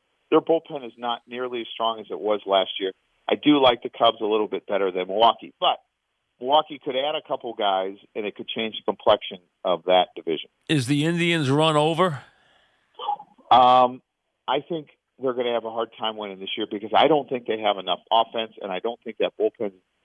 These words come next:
Speaker 1: deep enough. And the third thing is they got guys in the rotation that are hurt, and that was the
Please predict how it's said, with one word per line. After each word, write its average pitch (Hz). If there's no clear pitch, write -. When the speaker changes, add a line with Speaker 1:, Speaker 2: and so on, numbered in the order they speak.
Speaker 1:
deep 131
enough. 120
And 95
the 87
third 139
thing 113
is 104
they 110
got 135
guys 139
in 135
the 123
rotation 120
that 110
are 101
hurt, 117
and 110
that 143
was 127
the 120